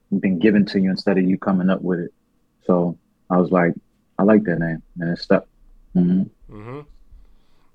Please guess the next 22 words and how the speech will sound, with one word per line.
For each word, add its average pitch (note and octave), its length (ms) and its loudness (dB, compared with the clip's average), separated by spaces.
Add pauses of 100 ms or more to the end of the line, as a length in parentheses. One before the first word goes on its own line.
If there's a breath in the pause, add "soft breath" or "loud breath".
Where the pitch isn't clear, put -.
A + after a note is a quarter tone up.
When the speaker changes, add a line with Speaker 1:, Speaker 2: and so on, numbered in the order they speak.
(120)
Speaker 2:
And B2+ 340 -8
you D3 600 -10
are C#3 240 -6
working C#3 680 -12
on B2+ 180 -14
Fiverr C#3 680 -10
as A#2 200 -12
an A2+ 320 -12
artist, C#3+ 640 -12
right? E3+ 280 -12 (960)
Speaker 1:
Correct. G2 420 6
I'm F#2+ 120 6
a, F#2 180 6
uh, F2+ 340 4 (120)
freelancer, G#2+ 720 6 (100)
songwriter, G2 680 4
rapper. F#2 480 0 (540)
Uh, F2+ 140 0
anything A2+ 400 6
that A2 120 8
encompasses, G2+ 640 0 (160)
uh, G2 140 4